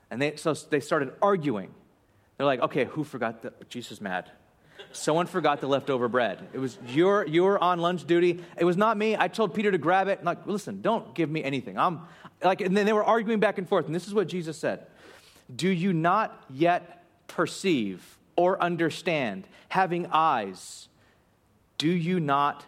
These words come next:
yet see?" He's like, "Why are you guys going on about the bread?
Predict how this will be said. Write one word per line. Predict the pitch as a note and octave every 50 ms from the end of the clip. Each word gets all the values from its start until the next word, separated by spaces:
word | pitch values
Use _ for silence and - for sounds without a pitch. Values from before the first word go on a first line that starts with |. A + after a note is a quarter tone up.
| - _ _ _
yet | A2+ A#2+ B2+ B2 A#2 - - - - _ _ _ _ _ _ _
see?" | - - - - - B2+ F#2 E2+ - - - _ _ _ _ _ _ _ _ _ _ _ _ _ - - - _
He's | E3+ E3+ E3
like, | F#3 E3 E3+ E3 -
"Why | D#3 C#3+ D#3+ F3 G3 A#3
are | B3+
you | A#3 A3+
guys | G#3+ A3+ G3+ E3+ C#3 B2
going | D3 E3 F3+ F#3 F3+
on | E3+ E3 E3+ E3+
about | D#3 D#3 D3 D3 -
the | C#3
bread? | A2+ C3+ C#3 B2 G2 D2+ -